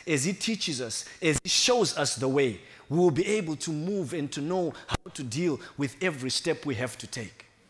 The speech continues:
He says, "I'm going to send him to you. He will be your helper." And he's supposed to help us, and he's not only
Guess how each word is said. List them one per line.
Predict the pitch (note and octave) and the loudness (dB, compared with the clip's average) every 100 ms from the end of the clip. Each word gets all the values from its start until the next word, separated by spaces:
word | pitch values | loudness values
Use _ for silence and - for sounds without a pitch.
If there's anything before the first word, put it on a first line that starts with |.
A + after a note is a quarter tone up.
| _ _ _ | _ _ _
He | - | -2
says, | F3 | 0
"I'm | D#3+ D3+ | 2 0
going | G3 | -2
to | A3 | -2
send | - A#3 G#3+ C#3+ | 0 0 -2 -2
him | B2+ | -2
to | - | -2
you. | A#2+ A2 - - - | -4 -6 -8 -20 -18
He | - F#3 | -2 0
will | A3+ F#3+ | 2 0
be | D#3 | 0
your | D#3 G3 | 4 4
helper." | D3 D3 C#3 - - - - - - _ - | 4 0 -2 -6 -14 -18 -20 -20 -20 _ 2
And | - F#3 | 4 6
he's | D#3+ G#3 | 4 2
supposed | - F#3+ - C#4+ C4+ - | 2 -2 -2 0 0 0
to | F#3+ | -2
help | C3+ F3 A#3 - | 0 2 2 2
us, | F#3 | -2
and | G3+ F3 | 0 -2
he's | F3+ E3+ | -2 0
not | C4+ | 0
only | C4+ C#4 B3+ A#3+ | 2 0 0 0